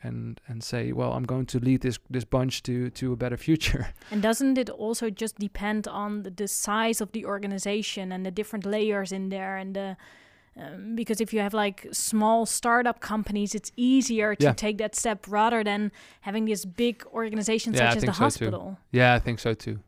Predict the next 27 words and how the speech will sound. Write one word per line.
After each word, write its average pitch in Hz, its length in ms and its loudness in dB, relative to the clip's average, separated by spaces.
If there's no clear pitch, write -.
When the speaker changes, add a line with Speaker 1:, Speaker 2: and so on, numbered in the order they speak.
Speaker 1:
Yeah, 113 180 6
so 117 160 0
if 120 160 0
you 123 120 6
have 120 180 2
a 117 200 0
company 117 380 -2
of - 180 -8
ten 117 400 -2
employees, 117 380 -2
for 127 140 -2
example, 117 440 0
it 117 160 -4
makes 120 220 2
it 127 80 4
easier 120 240 4
than 120 160 2
five 113 300 0
thousand 113 320 -2
employees, 110 400 -8
definitely. 107 480 -8
Speaker 2:
Yeah. 202 260 -10
Speaker 1:
Yeah. 113 160 -4
Because 156 200 8
also 190 300 6
then, 143 200 4
then 143 280 0